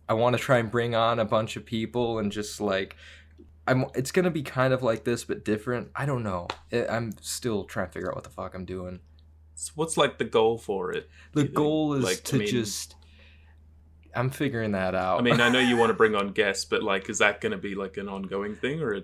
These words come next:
Speaker 2: are you gonna have ones on your own, or what?
Speaker 1: Oh, oh, there will definitely be ones on my own. Most of the time, it'll probably just be me, but it's gonna be short episodes, so it's not gonna be just me talking about whatever for, like,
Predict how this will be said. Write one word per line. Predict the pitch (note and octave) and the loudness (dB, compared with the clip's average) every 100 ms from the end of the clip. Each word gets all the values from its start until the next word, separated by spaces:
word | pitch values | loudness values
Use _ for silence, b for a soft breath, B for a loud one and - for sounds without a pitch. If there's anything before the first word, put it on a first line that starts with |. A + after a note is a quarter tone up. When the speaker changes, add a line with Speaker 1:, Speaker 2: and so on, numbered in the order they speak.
| - | -6
Speaker 2:
are | G2+ | -6
you | G2 G2 | -6 -6
gonna | G2 | -8
have | G2 F#2 | -8 -10
ones | G2 G2 F#2 | -10 -8 -8
on | F2+ | -8
your | F2 G2 | -8 -6
own, | A2+ G#2+ | -4 -4
or | |
what? | F#2 E2 - - - | -6 -8 -12 -18 0
Speaker 1:
Oh, | E3 F3+ | 4 6
oh, | D3+ C#3+ | 6 6
there | A2+ D3 D#3+ | 6 6 6
will | B2 | 4
definitely | A#2 G#2+ A#2 | 2 2 -2
be | G#2 G#2+ | 0 0
ones | G2 G2 F#2+ | 0 -2 -2
on | F2+ | -4
my | F2+ | 0
own. | F#2 F2+ F2+ | 0 0 0
Most | A2 A#2 - | 0 0 -4
of | G2 | -8
the | - | -4
time, | F#2 F2+ F#2 | -2 -2 -2
it'll | F2+ | -4
probably | - G#2+ G2 F#2+ | 0 2 2 0
just | G2 - | -4 -4
be | G2 | -2
me, | F#2+ G2+ | 0 0
but | G2+ G#2 | 0 0
it's | G2 | -2
gonna | D#3 D3 | -4 0
be | B2+ | 0
short | - - A#2 G#2+ | -2 -2 -2 0
episodes, | G2+ G2 - G2+ - | -2 -2 -4 -4 -2
so | G#2+ | -4
it's | G2+ | -2
not | A#2+ A2 | 0 0
gonna | A2 | -2
be | G2 | -6
just | G2 G2 F#2 | -6 -8 -6
me | G2 G2 | -4 -4
talking | - F#2 F#2 F2+ G2 G2+ F#2+ - - - | -2 -2 -2 -4 -6 -6 -8 -16 -10 -6
about | G2+ F2 | -2 -2
whatever | F2+ F2+ F2+ F#2+ | -2 -2 -2 -4
for, | F#2 F2+ | -6 -6
like, | F2+ E2+ | -6 -8